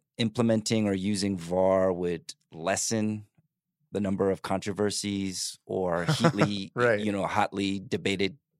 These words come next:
Speaker 1: calls, I mean, it's not doing that. So, but, so I'm on the fence. <laughs> I can't decide.
Speaker 2: It's funny why we, why we consider a call made in the run of play versus a, a var call. Like, the var call is somehow less just.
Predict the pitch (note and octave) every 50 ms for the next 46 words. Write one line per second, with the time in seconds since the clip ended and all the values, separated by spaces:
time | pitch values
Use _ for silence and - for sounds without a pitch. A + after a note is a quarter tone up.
0 | _ _ - - - G#2 A2+ A#2+ C#3 D3 C#3 C3+ - - - G2+ G2+ G2 F2+ C#2
1 | - - - A2+ F#2+ - F2+ G2 F2+ C2 A1+ B1 A#1 - - - - F#2 E2+ E2+
2 | F2 - _ _ _ _ _ _ _ _ _ _ _ _ _ _ _ _ _ D#3+
3 | D#3+ D#3 D3+ - _ _ _ - - C3 A#2+ A#2 - A#2+ B2 B2+ B2 A2 F#2 -
4 | - E2 D#2 - - - - - - - - - - A2+ G#2+ - - - - -
5 | B1+ C2 - - _ - - - E3 - - - G#3+ A3+ A3 E3+ B2+ B2 B2 B2
6 | B2+ C3 B2+ A#2 A#2+ A#2 A2+ A2+ A2+ A2+ A2 A2 A2 G#2+ G#2+ - _ _ _ _
7 | _ _ _ _ _ _ _ _ _ _ _ _ - A#2 A#2 B2 B2+ C3 B2+ -
8 | - B2+ A2+ - - - A#2 A#2 A#2 A2 G#2 G2+ G2 - - _ _ _ _ _
9 | _ _ A#2 - - - - C#3 C3+ C3 B2+ A#2+ A#2 A2+ A2+ A2+ G#2+ G#2+ G#2+ G#2+
10 | G#2 G#2 G2+ - - - G#2+ G#2+ A2 G#2+ A2 G#2+ - A2 G#2+ G#2 A2 - _ _
11 | - A#2+ A#2 G#2 A#2 A2 G2+ G#2+ - - - D3 D3+ C#3 A#2+ A#2 A2 G#2 - _
12 | C#3 B2 A2+ C#3 C#3 C#3+ C#3 - D3 C#3 C3 A#2 - - C3 B2 A#2+ B2 A#2 A2
13 | G#2+ A2+ A#2 A#2 A2+ G#2+ G#2 - - - - - _ _ _ _ _ _ _ _
14 | _ _ _ _ _ - C3+ B2 G#2 F2 - - - - -